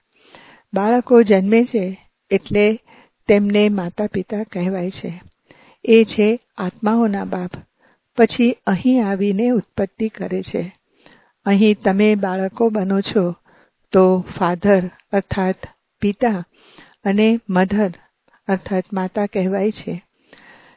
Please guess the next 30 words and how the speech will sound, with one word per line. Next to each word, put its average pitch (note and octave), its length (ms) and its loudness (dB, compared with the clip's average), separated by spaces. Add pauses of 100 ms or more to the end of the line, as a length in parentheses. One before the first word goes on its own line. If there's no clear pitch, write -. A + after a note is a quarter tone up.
(300)
તે B3+ 180 4
તો B3 240 2
છે A#3+ 320 2
સ્વીટ - 520 -2
હોમ, F#3+ 480 -6 (680)
જ્યાં F#3+ 500 -2 (140)
બધા A#3+ 380 0
આત્માઓ G3+ 680 0
રહે F#3 320 -2
છે. A3+ 300 -4 (560)
ત્યાં A#3 320 4 (400)
પણ A#3+ 240 2
બાપ G3 360 -4
વગર G#3 380 -2
કોઈ G#3+ 580 2 (420)
લઈ G3 380 4
જઈ F#3+ 320 -2
ન F#3+ 240 -2
શકે. G3 520 -6 (1400)
કોઈ B3 300 6
પણ B3+ 240 0
મળે G#3+ 320 2
તો G3+ 180 -2
બોલો, F#3+ 460 -2 (260)
"તમે A3 340 4
સ્વીટ G#3 440 0
હોમ G#3 320 0
જવા G3 320 -2
ઈચ્છો G3 440 -2
છો?" A3+ 300 -4